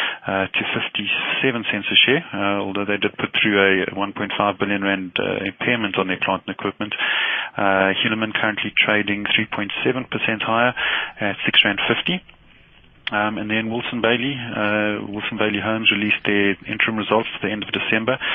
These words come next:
Uh, revenue up by eleven percent and headline earnings, uh, uh, with headline earnings down by, by twenty point four percent.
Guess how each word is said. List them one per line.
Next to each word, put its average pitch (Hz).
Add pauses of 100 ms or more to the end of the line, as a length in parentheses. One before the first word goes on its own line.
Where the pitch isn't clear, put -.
(300)
Uh, 95
revenue 104
up 98
by 98
eleven 113
percent 123
and 98
headline 104
earnings, 101 (160)
uh, 85
uh, -
with 101
headline 104
earnings 104
down 104
by, 90
by 90
twenty 98
point 90
four 92
percent. 90